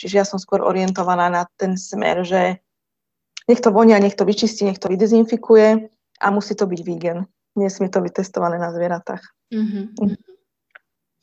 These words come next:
Speaker 2: Super, Baru. A možná bych se ještě zeptala, já, co tedy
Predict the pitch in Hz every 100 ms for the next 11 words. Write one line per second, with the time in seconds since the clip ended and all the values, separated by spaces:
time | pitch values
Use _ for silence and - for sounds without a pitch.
0 | _ _ _ _ - - 240 185 190 185
1 | 185 _ _ - - _ _ 196 190 190
2 | 185 190 214 _ _ 196 175 220 233 240
3 | 285 269 - 285 240 220 220 208 208 214
4 | - _ _ _ _ _ _ _ _ -
5 | 190 190 190 - - 208 254 311